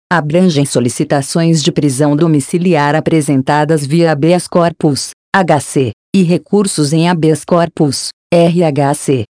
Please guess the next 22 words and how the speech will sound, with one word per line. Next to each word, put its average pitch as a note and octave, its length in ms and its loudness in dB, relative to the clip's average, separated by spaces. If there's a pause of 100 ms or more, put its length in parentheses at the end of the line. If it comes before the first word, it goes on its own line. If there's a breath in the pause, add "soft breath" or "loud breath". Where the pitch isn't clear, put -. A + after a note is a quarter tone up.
(100)
instrumentos F#3 840 2
utilizados D3+ 760 0
para F#3 200 0
contestar F#3+ 680 0
ou D#3+ 40 0
revisar E3 580 2
decisões D#3+ 680 0
de E3+ 80 0
prisão D3 420 0
consideradas D#3+ 960 0
ilegais F3+ 540 2
ou F3 160 2
abusivas. C#3+ 840 -2 (420)
O F3+ 60 2
levantamento D3 800 0
considera D#3 680 0
apenas F3 440 0
casos D#3+ 540 -2
cujo D#3 260 -2
mérito E3 460 0
foi E3+ 220 2
julgado, D#3+ 640 0